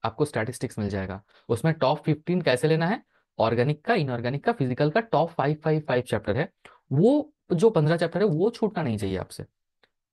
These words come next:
ऐसा ना हो कि आपने तीन चैप्टर, पांच चैप्टर छोड़ दिया है, वो टॉप फ़िफ़्टीन में आ रहा है। No, ऐसा नहीं होना चाहिए। तो ऐसे टॉप फ़िफ़्टीन चैप्टर्स आप कंप्लीट करो and आपका प्लान आप इसी according बनाओ। मैं एक टेम्पलेट दे सकता हूँ आपको,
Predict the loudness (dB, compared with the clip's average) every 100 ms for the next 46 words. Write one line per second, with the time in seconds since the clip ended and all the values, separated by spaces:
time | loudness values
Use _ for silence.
0 | -2 2 4 4 4 4 2 4 2 0
1 | -2 _ 0 2 2 0 0 0 2 0
2 | 0 -6 -2 -2 2 2 4 2 2 -2
3 | -4 -4 -4 -4 -4 0 2 2 0 -2
4 | -4 -8 -6 -4 0 -2 -2 -4 -4 -6
5 | -8 -10 -12 -14 _ _ _ _ _ _
6 | _ 0 4 4 2 -2 0 -2 -2 -6
7 | -4 -4 -2 -4 -4 -2 -2 -4 -6 -6
8 | -8 -8 -10 -10 _ -20 _ -2 0 0
9 | -6 _ -6 -4 -2 -2 0 0 -2 -4
10 | -4 -2 -2 -2 -2 -2 -2 -6 _ _
11 | _ _ _ _ -2 2 2 -2 _ _
12 | _ _ _ _ 2 2 0 0 2 4
13 | 4 4 4 0 -2 0 -2 -2 -10